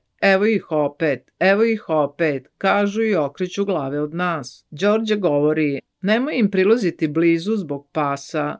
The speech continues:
Maslačci posle kiše izgledaju kao zvezde na zelenom nebu.” Debeli pas sa kratkim nogama veselo vija patke,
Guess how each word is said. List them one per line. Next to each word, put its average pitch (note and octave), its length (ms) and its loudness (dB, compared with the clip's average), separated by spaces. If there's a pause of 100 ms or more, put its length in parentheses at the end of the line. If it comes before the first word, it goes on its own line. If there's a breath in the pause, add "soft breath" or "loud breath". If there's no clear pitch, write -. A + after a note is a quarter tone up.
(160)
Maslačci F#3 920 -2
posle D3+ 300 -4
kiše G#3 360 -2
izgledaju F3 480 0
kao D3+ 240 -4
zvezde E3 520 -2
na G#3 160 0
zelenom D3+ 520 -4
nebu.” C#3+ 480 -6 (260)
Debeli F#3 460 2
pas F#3 380 2
sa D3+ 180 2
kratkim E3+ 480 -2
nogama G3 500 0
veselo F#3 540 -2
vija D3+ 220 -2
patke, C#3 720 -4